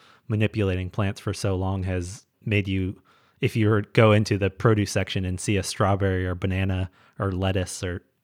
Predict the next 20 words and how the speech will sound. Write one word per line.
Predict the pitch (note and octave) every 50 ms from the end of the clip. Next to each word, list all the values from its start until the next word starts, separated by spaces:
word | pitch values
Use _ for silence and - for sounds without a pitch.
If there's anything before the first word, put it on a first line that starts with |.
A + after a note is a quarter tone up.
| - -
do | - A#2
you | A2 G#2+ A2
look | A#2 A2+ -
at | A2 -
those | A2+ G#2+ G#2 G#2
in | G#2+ G2+
a | G#2 G2+
different | G2 G#2+ - A2+ G#2 -
way | - G2+ G2+ G#2+
now, | A2 A#2+ A#2 C3 C3+
or | A#2+ G#2 A2+ -
any | - B2+ A2+ G2+ G2 F2+ - _ - - - - - _ _ _ _ _ -
different | B2+ A#2 A2 A2 A2+ G#2+
views | G#2+ A2 G#2+ A2 A2
of | G#2+ G#2
the | G#2+ A2
world | A2 A2+ A2 A2 A2 G#2+
from | - B2 G#2+
that | G#2 G2+ G2+ G2 -
context? | - A2 G2+ G#2+ - A2+ A2+ A2+ - - - -